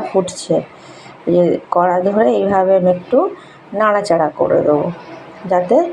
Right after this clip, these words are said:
ভেঙে না যায় মাছগুলো, যেহেতু খুব নরম মাছ, পাবদা মাছ। তো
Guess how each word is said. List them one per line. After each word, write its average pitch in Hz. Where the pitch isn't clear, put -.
ভেঙে 214
না 175
যায় 214
মাছগুলো, 175
যেহেতু 185
খুব 247
নরম 180
মাছ, 190
পাবদা 170
মাছ। 214
তো -